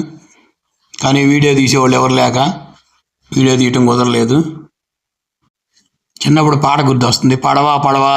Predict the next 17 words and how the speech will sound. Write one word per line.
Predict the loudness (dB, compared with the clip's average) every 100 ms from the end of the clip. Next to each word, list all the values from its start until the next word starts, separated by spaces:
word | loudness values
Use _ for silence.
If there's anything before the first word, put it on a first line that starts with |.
| 0
తొట్టి | -2 -2 -2
పడవ | -2 -2 0 0 0 0
వర్షంలో | 0 0 0 0
తడిసిన | 0 -2 0 0 0 -4 -14 -20 -20 _ -6
చిట్టి | -4 -2 -2 -2
పడవ" | -2 0 0 0
అన్నట్టు. | 0 -2 0 0 -2 -8 -20 _ _ _ _ _ _ _ _ _ _ _ _ _ -20 -2
ఈ | 0 0
సత్రశాలలో | 0 0 0 0 0 0 2 2
వచ్చేసరికి | 2 0 0 0 0 0 -2 -8 -20 -20 _ -2
వినాయకుని | 0 0 0 0 0 -2 -4 -6 -4
ఆలయం | -2 0 0
ఒకటి, | 0 0 0
నాగేంద్ర | 0 0 0 0
స్వామి | 0 0 0
ఆలయం | 0 0 0
ఒకటి, | 0